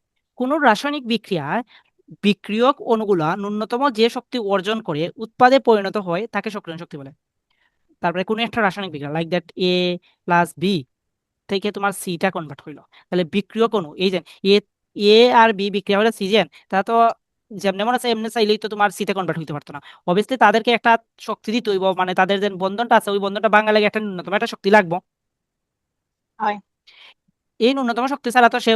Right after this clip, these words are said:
Speaker 1: উৎপাদ, মানে সি তৈরি করতে পারতো না, বুঝতে পারছি? তাহলে ওই যে
Speaker 2: আচ্ছা।
Speaker 1: ন্যূনতম যে শক্তিটা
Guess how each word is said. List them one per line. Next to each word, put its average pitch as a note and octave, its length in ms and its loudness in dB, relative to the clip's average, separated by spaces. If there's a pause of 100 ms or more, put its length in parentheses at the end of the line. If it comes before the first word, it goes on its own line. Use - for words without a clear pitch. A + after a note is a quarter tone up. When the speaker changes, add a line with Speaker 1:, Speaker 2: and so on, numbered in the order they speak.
Speaker 1:
উৎপাদ, G#3 280 4
মানে G#3 160 -4
সি G#3 140 -4
তৈরি F#3+ 200 -2
করতে D3 180 -14
পারতো C3 220 -16
না, C#3+ 60 -20 (140)
বুঝতে G3+ 220 -2
পারছি? F#3 180 -2 (260)
তাহলে E3+ 160 -2 (120)
ওই A3 120 4
যে C#4 40 2
Speaker 2:
আচ্ছা। C4+ 80 -2
Speaker 1:
ন্যূনতম A#3 340 -6 (120)
যে D4+ 140 0
শক্তিটা A3 320 2